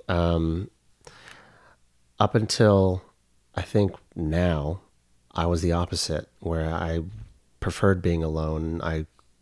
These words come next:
I valued my solitude and, and can only handle being around people so much. Um, I'm starting to realize now I'm starting to change.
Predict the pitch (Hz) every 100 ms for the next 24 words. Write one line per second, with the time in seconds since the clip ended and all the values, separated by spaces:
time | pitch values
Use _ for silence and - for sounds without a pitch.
0 | _ _ - - - 101 82 - - 95
1 | 90 85 85 82 - 85 85 85 - 82
2 | 82 82 78 78 - - - - - _
3 | _ 107 85 78 78 - - 92 87 80
4 | 87 85 82 80 85 82 80 - - -
5 | 87 82 87 85 - - - _ - 82
6 | 82 80 82 - 95 98 220 139 135 123
7 | 101 95 92 95 104 104 110 120 120 110
8 | 131 104 87 - 95 92 107 117 - -